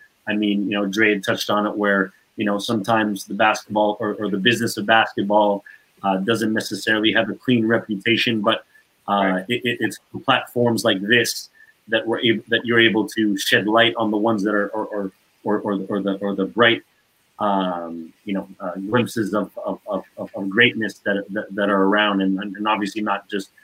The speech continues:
Speaker 1: you know, just everything that you're doing, and, and, and, and most importantly, I'm supportive of you and everything that you're doing, and,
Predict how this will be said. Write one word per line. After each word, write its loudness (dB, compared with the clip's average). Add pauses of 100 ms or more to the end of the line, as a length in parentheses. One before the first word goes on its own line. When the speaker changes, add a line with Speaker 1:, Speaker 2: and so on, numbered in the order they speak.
(220)
Speaker 1:
you -4
know, -2
just -6
everything 2
that -4
you're -6
doing, 4
and, -2
and, -4
and, -2 (420)
and 0
most 4
importantly, 4
I'm 2
supportive 2
of -2
you 6
and 4
everything 0
that -2
you're -2
doing, 4
and, -2